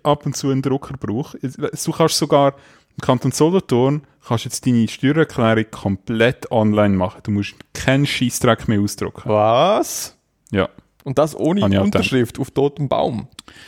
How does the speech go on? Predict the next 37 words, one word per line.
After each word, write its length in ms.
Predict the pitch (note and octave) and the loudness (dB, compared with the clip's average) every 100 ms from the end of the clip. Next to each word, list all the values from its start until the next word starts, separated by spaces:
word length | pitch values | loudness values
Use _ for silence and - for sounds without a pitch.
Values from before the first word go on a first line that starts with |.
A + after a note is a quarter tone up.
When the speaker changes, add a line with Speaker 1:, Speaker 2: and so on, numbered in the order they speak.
| - | -12
Speaker 1:
Ich 160 | - A#2 | -6 -4
glaub, 360 | - A#2 D3 - | 2 2 2 0
du 80 | |
musst 340 | A#2+ A#2+ C#3+ - | 2 4 2 2
ein 80 | B2+ - | -4 0
Ding 160 | B2+ C#3+ | 2 2
unterschreiben, 540 | D3+ D3 - A#2+ D3 | 2 0 -2 -2 0
aber 140 | G#2 | -2
das 200 | A#2 A#2 | 0 -2
Ding, 160 | - C3 | 0 2
das 100 | C3+ | 2
du 80 | C3 | -2
unterschreiben 520 | A2+ - B2 D3+ E3 | -4 -4 -2 0 0
musst, 220 | A#2 A#2 | 0 0
das 80 | B2 | -4
schicken 360 | - A#2 - A2+ | -2 -2 -2 -2
sie 140 | A2 | -2
dazu. 400 | G2+ - - D3 F#2 - _ _ _ _ - - | -4 -2 0 2 2 -4 _ _ _ _ -20 -10
Speaker 2:
Ah, 220 | - B2+ C3 | -2 2 2
okay, 240 | - A#2 | 2 -2
das 80 | G#2 | 0
heisst, 140 | G#2+ | -2
sie 120 | - C#3 | -2 0
drucken 240 | B2+ G#2+ | 0 -2
es 80 | A#2 | -6
für 80 | - | -4
dich 200 | A#2+ C3+ | -4 -6
aus? 220 | - - - - - - - - _ - _ - | -6 -14 -16 -20 -20 -20 -20 -20 _ -20 _ 0
Speaker 1:
Genau, 280 | D3 A2 - | 2 2 -2
sie 180 | - A2+ | -4 0
drucken 220 | A2+ - | 0 -2
es 80 | - | 0
für 80 | |
mich 220 | A#2 G#2+ F#2+ | 4 4 2
aus. 220 | - - | -2 -8
Speaker 2:
Ah, 180 | - A#2+ | -2 0
okay. 240 | G#2+ - | -2 -8